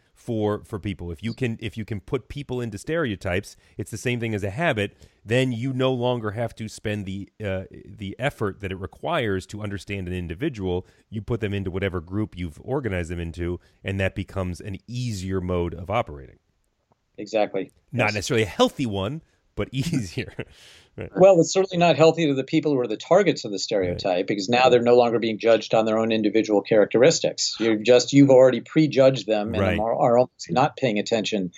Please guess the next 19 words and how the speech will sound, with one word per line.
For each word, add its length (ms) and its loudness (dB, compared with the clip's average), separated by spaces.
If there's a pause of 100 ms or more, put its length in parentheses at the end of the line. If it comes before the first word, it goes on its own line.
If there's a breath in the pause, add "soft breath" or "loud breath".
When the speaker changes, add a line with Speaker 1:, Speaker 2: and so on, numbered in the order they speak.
(140 soft breath)
Speaker 2:
to 120 4
anything 360 6
else 180 4
they 120 2
say 200 4
or 80 4
do, 440 6
which 380 -4 (380 soft breath)
has 220 2
horrific 420 4
effects, 460 -4
especially 480 -4
for 100 -6
job 300 4
interviews 500 0
and 140 -8
things 180 -4
like 160 -4
that. 280 4